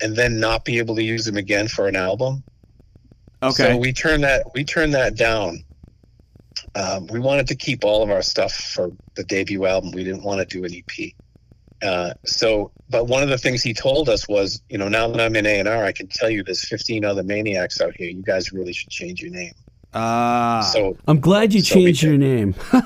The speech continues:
Speaker 3: <laughs> By the way, Mike Jones, I knew Mike very, really well. He was very entrenched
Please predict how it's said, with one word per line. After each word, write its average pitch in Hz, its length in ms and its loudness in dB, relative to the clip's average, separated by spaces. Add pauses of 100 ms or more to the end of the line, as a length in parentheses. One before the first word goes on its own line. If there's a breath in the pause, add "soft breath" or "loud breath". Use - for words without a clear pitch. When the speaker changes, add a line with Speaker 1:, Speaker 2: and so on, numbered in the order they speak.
(100)
Speaker 3:
<laughs> - 420 0
By 160 180 6
the 156 140 6
way, 147 340 4 (240 loud breath)
Mike 240 320 4
Jones, 202 500 4
I 165 140 6
knew 190 240 4
Mike 151 320 2
very, 139 380 2
really 131 320 4
well. 120 380 4
He 139 180 6
was 143 240 4
very 127 580 4
entrenched 110 800 0